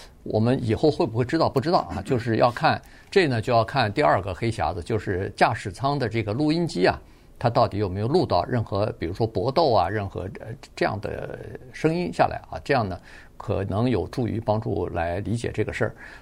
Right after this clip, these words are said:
另外一个他说的支持的理由呢，是说到目前为止呢，呃，调查这个空难事故的这些小组呢，并没有发现这个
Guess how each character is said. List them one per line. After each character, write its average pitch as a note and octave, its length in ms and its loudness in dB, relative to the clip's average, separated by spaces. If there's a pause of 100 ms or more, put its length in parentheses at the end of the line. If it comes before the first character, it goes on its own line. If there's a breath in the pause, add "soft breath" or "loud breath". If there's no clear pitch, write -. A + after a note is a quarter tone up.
(200 loud breath)
另 C4 180 6
外 C#4 160 6
一 A#2+ 140 2
个 A2 360 0
他 - 160 2
说 C3+ 240 0
的 A2 460 0
支 E3+ 180 -4
持 B2 160 -2
的 C3 120 6
理 G#2 160 -2
由 E2+ 180 -2
呢， C3+ 160 0
是 A2+ 180 -4
说 C3 200 2
到 C3+ 180 2
目 F#3+ 180 2
前 A#2+ 200 -2
为 B2 140 2
止 B2 160 -6
呢， F#2 240 -2 (460 loud breath)
呃， G#2 220 4
调 F#3+ 220 6
查 G#2 220 2
这 A#2+ 200 -2
个 F#2 100 -4
空 D#3+ 200 -4
难 A#2+ 180 0
事 - 220 -2
故 D3+ 220 0
的 F2+ 260 0
这 - 200 0
些 A#2 160 2
小 G#2+ 200 2
组 F2+ 200 -6
呢， E2+ 160 -6
并 C#3+ 200 0
没 G#2 260 0
有 E3 220 -2
发 C3 260 0
现 G#2 380 -2
这 C3+ 140 -2
个 F2+ 260 -4